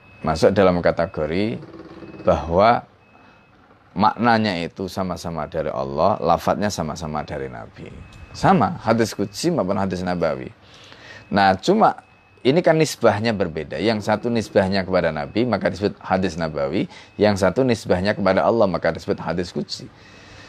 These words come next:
Bedanya di mana? Yang satu,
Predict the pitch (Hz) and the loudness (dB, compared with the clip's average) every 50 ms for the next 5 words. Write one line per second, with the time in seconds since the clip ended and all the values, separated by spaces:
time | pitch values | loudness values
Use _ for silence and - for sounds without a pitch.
0 | - - - - - - 139 131 139 139 170 196 170 170 143 131 117 113 90 85 | -20 -20 -20 -10 0 4 6 6 6 6 6 4 4 2 0 -2 -4 -6 -8 -12
1 | 80 92 92 _ _ _ _ _ _ _ _ _ _ _ _ _ _ _ _ _ | -14 -18 -20 _ _ _ _ _ _ _ _ _ _ _ _ _ _ _ _ _
2 | _ _ _ - - - - 131 139 135 131 127 120 - 170 196 240 233 - - | _ _ _ -12 -2 2 4 6 6 6 6 4 2 0 0 0 0 -2 -4 -4
3 | 120 110 110 110 - | -4 -4 -2 -4 -6